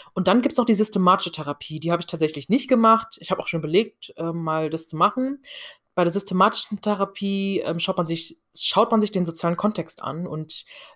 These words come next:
äh, man schaut sich generell auch so die Interaktion, ähm, mit der Außenwelt an, Familien,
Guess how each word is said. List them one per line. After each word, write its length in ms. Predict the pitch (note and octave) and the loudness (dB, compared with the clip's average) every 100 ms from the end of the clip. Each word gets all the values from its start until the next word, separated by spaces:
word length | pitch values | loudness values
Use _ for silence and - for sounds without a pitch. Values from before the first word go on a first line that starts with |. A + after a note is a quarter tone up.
| - | -6
äh, 120 | D#3+ | -2
man 140 | D#3+ | -2
schaut 180 | D#3+ F#3+ | 0 -2
sich 140 | F3 - | -2 -2
generell 320 | F3 F3 F#3 | 0 2 2
auch 100 | D#3+ | 2
so 140 | F3+ | -2
die 180 | F3 E3 | -2 0
Interaktion, 1040 | - G#3 - - - - G3 G3+ F#3+ F#3+ F#3+ - - _ | 0 0 -4 -6 -6 0 4 4 2 -2 -6 -20 -20 _
ähm, 580 | - E3+ E3 D#3 D#3 D#3 | -4 -2 -2 -4 -6 -4
mit 300 | D#3+ E3 - | -4 -4 0
der 100 | - | 4
Außenwelt 640 | E3 G#3 G#3 F#3 F#3 F#3 - | 4 4 4 6 8 6 2
an, 320 | F3 F3+ F3+ | 2 2 0
Familien, 920 | - F3 F#3+ G#3 F#3+ G3 F#3+ F#3+ F#3 | -2 -2 0 2 4 4 4 2 -2